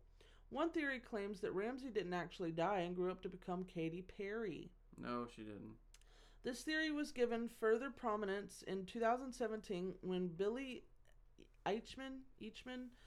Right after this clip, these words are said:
Speaker 1: uh,
Speaker 2: Eichmann, I think.
Speaker 1: Eichmann
Speaker 2: I think so.
Speaker 1: confronted Perry about it at the V M As from Billy on the Streets, from a, a Billy on the Street segment.
Speaker 2: That guy.
Speaker 1: Um, it,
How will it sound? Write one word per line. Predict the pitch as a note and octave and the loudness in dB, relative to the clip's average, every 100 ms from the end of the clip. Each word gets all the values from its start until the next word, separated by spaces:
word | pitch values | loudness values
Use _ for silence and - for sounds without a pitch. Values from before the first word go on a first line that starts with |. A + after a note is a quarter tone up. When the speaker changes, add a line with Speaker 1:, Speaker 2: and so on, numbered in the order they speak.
| - - - | -16 -16 -4
Speaker 1:
uh, | - | 6
Speaker 2:
Eichmann, | G#3 G#3 - G#3+ G#3 E3 | 8 8 4 -2 0 6
I | G3+ | 6
think. | G#3+ | 4
Speaker 1:
Eichmann | C4 | -4
Speaker 2:
I | |
think | B3+ B3 - - - | -6 -8 -14 -16 -2
so. | A#3 | 0
Speaker 1:
confronted | A3 - B3 D#4+ D#4 D4 | 0 2 4 4 0 -4
Perry | - G#3 F#3+ F#3+ | 0 2 4 4
about | - F3 G3 G#3+ | 2 2 4 4
it | G3+ | 2
at | F#3 | -2
the | F3+ | -2
V | F#3 F#3 | 2 2
M | F3+ | 2
As | F#3 A3+ A3+ A3+ | 4 4 2 0
from | - F3+ F3 | -2 0 0
Billy | F#3 F#3+ G#3 - | 2 4 2 2
on | F3 F3 | 0 0
the | E3+ | -2
Streets, | - B3 B3 - - - - - - | -4 -6 -6 -8 -14 -10 -6 -4 0
from | A3 | 2
a, | F#3 F3 - | 2 2 2
a | F3+ | 4
Billy | F#3 A#3 A#3+ | 8 6 6
on | G3+ | 4
the | F3 | 2
Street | - A#3+ B3 | 0 -4 -4
segment. | - F3 E3 D#3+ E3 - | 0 0 0 0 -2 -2
Speaker 2:
That | - C#3+ C#3+ | 2 2 4
guy. | A#2 G#2 F#2+ | 2 2 4
Speaker 1:
Um, | F#3+ F#3+ F#3+ F#3 - - | 4 6 4 2 -2 -4
it, | - G#3+ A3 | 10 12 12